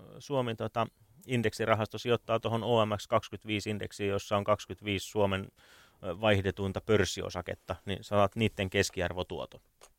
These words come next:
Et parempaa, etkä huonompaa, vaan keskiarvotuoton. Niin se on hirmu helppo ja edullinen tapa sijoittaa, aloittaa se sijoittaminen. Laittaa vaikka Suomi-rahastoon ja Ruotsi-rahastoon ja Norja-rahastoon, kaikkiin menee kolmekymppiä, ei kun mikä, viisitoista euroa, kun taitaa olla minimi.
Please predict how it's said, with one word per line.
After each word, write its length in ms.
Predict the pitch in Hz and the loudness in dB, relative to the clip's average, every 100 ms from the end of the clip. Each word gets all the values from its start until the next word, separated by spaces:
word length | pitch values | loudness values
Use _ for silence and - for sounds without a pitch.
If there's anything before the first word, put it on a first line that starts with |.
| - | -2
Et 160 | 117 - | 0 6
parempaa, 440 | 107 123 117 113 | 6 6 4 0
etkä 200 | 104 113 | 0 -2
huonompaa, 480 | 117 110 104 - 113 | 0 0 -2 -4 -4
vaan 140 | 107 | -2
keskiarvotuoton. 800 | 101 98 - 95 98 - - _ - | -2 -4 -6 -14 -14 -16 -18 _ -6
Niin 160 | 110 | -2
se 80 | 120 | 0
on 120 | 113 | 2
hirmu 380 | 135 143 120 113 | 2 0 0 0
helppo 540 | 131 127 - _ 92 - _ _ _ _ _ | 4 4 2 _ -4 -4 _ _ _ _ _
ja 80 | 98 | 2
edullinen 580 | 117 127 117 98 92 92 | 6 6 6 6 2 0
tapa 300 | 95 - 90 - _ - - | -2 0 -4 -6 _ -20 -20
sijoittaa, 540 | - 113 92 - 90 90 - | 0 2 2 2 2 2 4
aloittaa 440 | 127 113 - 90 | 6 6 4 -6
se 120 | 95 | -6
sijoittaminen. 540 | 92 90 - - - 127 | -2 -2 -4 -14 -6 0
Laittaa 360 | 147 - 92 | 0 0 -6
vaikka 240 | 98 - 98 | -6 -4 -4
Suomi-rahastoon 800 | 160 143 131 123 123 - 131 131 | -2 0 0 -2 -4 -2 2 4
ja 120 | 120 - - - | 4 0 -16 -2
Ruotsi-rahastoon 720 | 120 - 113 104 107 - 107 | -2 0 0 0 -2 0 0
ja 60 | |
Norja-rahastoon, 720 | 113 110 101 98 92 - 104 98 | 2 2 2 2 0 -2 -4 2
kaikkiin 380 | 104 - 95 92 | 2 2 -2 -2
menee 320 | 92 92 92 _ _ | -2 -2 -2 _ _
kolmekymppiä, 640 | 107 104 92 95 87 - 104 | 2 2 2 0 -4 -2 -2
ei 60 | |
kun 100 | 101 | 0
mikä, 160 | 107 98 | 0 2
viisitoista 420 | 113 98 98 90 | 2 2 -2 0
euroa, 220 | 87 90 | 2 0
kun 120 | 92 | -2
taitaa 240 | 87 90 90 | -6 -2 0
olla 100 | 90 | 0
minimi. 380 | 92 90 - | 0 -4 -10